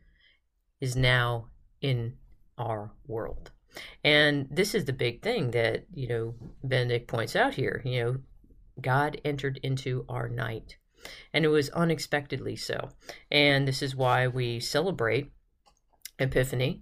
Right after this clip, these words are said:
This is why we celebrate the wise men who saw the star and followed it, even though I'm sure people thought they were absolutely nuts,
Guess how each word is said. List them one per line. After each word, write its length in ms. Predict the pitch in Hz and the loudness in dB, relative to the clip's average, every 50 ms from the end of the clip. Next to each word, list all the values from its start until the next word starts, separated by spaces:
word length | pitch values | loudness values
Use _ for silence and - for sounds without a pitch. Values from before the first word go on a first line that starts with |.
| - - | -12 -10
This 240 | - 123 120 - | -8 -8 -4 -4
is 140 | 135 123 120 | -4 -4 -2
why 180 | 131 123 120 120 | 0 0 0 0
we 120 | 113 117 | -2 -2
celebrate 640 | 117 - 127 117 123 127 127 - 123 123 120 120 - | -2 0 0 0 -2 -2 0 0 0 0 0 -2 -2
the 80 | - 117 | -4 -2
wise 340 | 113 120 120 139 160 156 160 | 2 4 6 6 4 4 2
men 160 | 160 160 160 | 0 0 0
who 140 | 131 135 131 | -2 -2 -4
saw 240 | - - 123 143 147 | -2 -2 -2 -2 -2
the 100 | 143 139 | -2 -4
star 460 | 139 - - 131 131 139 135 135 135 - | -4 -2 0 0 2 2 2 0 0 -2
and 220 | 139 127 131 131 - - | -2 -4 -4 -4 -6 -8
followed 540 | - - 147 147 156 160 151 143 131 127 | -6 -4 -4 -2 0 2 2 2 2 2
it, 320 | 113 113 - - - - - - - - - - - - _ - | 0 -2 -2 -6 -10 -14 -18 -20 -20 -20 -20 -20 -20 -16 _ -2
even 220 | 139 143 151 143 | 0 2 4 4
though 220 | 135 135 135 135 | 4 4 4 4
I'm 160 | 135 113 120 123 | 4 2 0 -2
sure 340 | - - 147 139 120 117 | 2 4 4 4 4 2
people 300 | - - - - - - | 0 0 -2 -2 -2 -4
thought 240 | 123 - - 135 131 | -4 -2 -4 -2 -2
they 100 | - 107 | -4 -6
were 100 | 110 - - | -6 -6 -6
absolutely 680 | - 131 131 - - 170 175 175 151 143 131 135 131 120 | -6 -6 -6 -4 0 2 4 4 4 4 2 0 0 2
nuts, 680 | 120 127 117 120 139 147 147 - - - - - - | 0 0 2 4 6 6 6 4 2 -2 -6 -10 -10